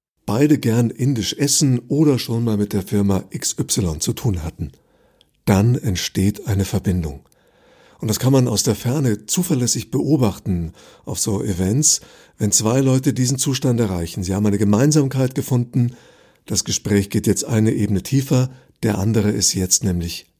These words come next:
kein Fremder mehr. Lohnende Smalltalk-Themen sind daher Interessen, Bücher, Musik,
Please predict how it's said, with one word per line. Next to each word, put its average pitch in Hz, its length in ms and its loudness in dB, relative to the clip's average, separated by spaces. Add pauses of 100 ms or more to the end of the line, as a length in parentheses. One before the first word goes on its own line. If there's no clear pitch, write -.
kein 85 320 -6
Fremder 82 440 -6
mehr. 80 280 -14 (1600)
Lohnende 131 640 4
Smalltalk-Themen 110 920 0
sind 104 260 0
daher 87 480 -2 (300)
Interessen, 92 760 -2 (500)
Bücher, 95 540 -2 (400)
Musik, 90 680 -2